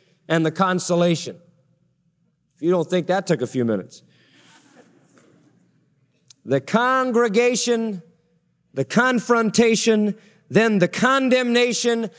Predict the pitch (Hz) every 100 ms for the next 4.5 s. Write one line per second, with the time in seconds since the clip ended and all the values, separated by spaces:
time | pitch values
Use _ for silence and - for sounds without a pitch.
0 | - - 175 233 226 214 247 247 226 196
1 | - 262 269 220 240 208 214 226 214 220
2 | 208 202 - - 196 202 220 208 - 220
3 | 220 208 208 214 202 - - 226 202 -
4 | 208 170 143 127 -